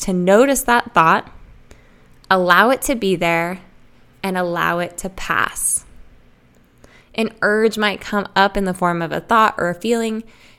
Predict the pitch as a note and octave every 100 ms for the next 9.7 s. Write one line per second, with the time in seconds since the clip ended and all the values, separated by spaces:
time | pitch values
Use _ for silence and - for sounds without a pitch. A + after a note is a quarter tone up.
0 | - F#3+ F3+ F#3 F3 E3 - F#3+ G3+ G#3
1 | G3+ G3+ G3 G3 F#3+ F#3 - - - _
2 | _ _ _ F#3+ F3 G3 G3+ A3 A3 G#3+
3 | G3 F3+ F3 F3+ G#3 A#3+ C#4 D#4 - -
4 | _ _ _ _ _ _ F#3+ F3 F3 E3
5 | E3+ E3 E3 F#3 A#3 C4+ - - - -
6 | _ _ _ _ A3 B3 C#4 C#4+ A#3+ A3
7 | G#3+ G3+ F#3+ - - - F3 E3+ F3 F3+
8 | F3+ - - _ _ _ _ - F#3+ F3
9 | E3+ E3+ F3 - F3+ -